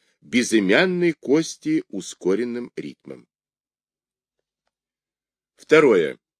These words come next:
М Б в направлении экстензии.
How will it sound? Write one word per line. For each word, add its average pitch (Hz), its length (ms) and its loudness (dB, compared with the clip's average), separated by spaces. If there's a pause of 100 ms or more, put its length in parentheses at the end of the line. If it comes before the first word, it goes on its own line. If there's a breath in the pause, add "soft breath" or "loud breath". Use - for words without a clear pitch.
(760)
М 143 300 4
Б 180 200 6
в 180 100 -6
направлении 160 880 2
экстензии. 67 1000 -4